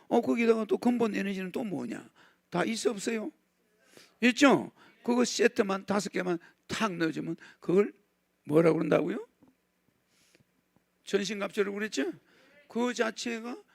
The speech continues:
전신갑주야. 온 몸에 갑옷을 입었다 이 말이죠. 그죠?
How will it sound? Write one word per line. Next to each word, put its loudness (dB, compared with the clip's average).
전신갑주야. -12
온 -8
몸에 -6
갑옷을 -8
입었다 -10
이 -10
말이죠. -16
그죠? -8